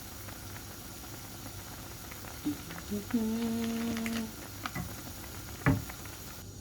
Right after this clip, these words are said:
Yan, tikman natin, guys, kung ano-ano ang lasa, guys,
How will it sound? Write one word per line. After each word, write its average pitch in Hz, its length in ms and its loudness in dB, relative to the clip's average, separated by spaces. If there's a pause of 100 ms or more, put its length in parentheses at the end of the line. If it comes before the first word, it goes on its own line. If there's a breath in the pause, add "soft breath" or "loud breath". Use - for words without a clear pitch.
(400)
Yan, 165 320 0
tikman 190 320 4
natin, 185 240 2
guys, 175 400 2
kung 165 160 4
ano-ano 170 480 2
ang 170 240 2
lasa, 170 400 4
guys, 175 640 2